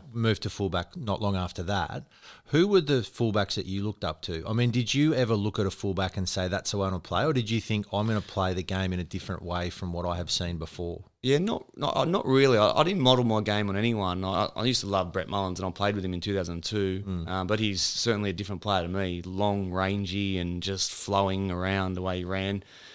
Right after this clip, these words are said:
Speaker 2: Um, Luke Phillips was a fullback, um, before me when he retired after the two thousand two grand final win. And, you know, Ricky just come to me, and he actually said, "I'm thinking about you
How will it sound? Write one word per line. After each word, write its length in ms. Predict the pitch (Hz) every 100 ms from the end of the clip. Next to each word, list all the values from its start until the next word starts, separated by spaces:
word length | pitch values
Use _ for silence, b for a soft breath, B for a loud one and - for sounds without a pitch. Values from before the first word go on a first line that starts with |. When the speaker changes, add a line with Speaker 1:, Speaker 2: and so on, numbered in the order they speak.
| B B B
Speaker 2:
Um, 480 | 107 107 107 107 107 - _ _ _ _
Luke 220 | 123 156 151
Phillips 280 | 131 127
was 100 | 113
a 40 | 104
fullback, 560 | - 117 107 98 - - - 95
um, 440 | 95 92 92 87
before 380 | 90 95 104 92
me 380 | 101 101 90 104 -
when 160 | 98 95
he 100 | 98
retired 560 | 87 95 95 95 92
after 280 | 87 92 -
the 80 | 87
two 200 | 95 98
thousand 240 | 90 90
two 160 | 87 98
grand 240 | 92 90
final 340 | - 92 95 92
win. 280 | 92 120 127 b b b b b
And, 440 | 110 107 107 107
you 60 | 120
know, 60 | 117
Ricky 280 | 139 147
just 180 | 120 104
come 200 | - 107
to 60 | 104
me, 340 | 98 107 101
and 100 | 87
he 80 | 117
actually 320 | 120 - 110
said, 440 | 95 - 98 95 85
"I'm 100 | -
thinking 320 | 92 110 107
about 140 | 98 87
you 500 | 95 98 95 95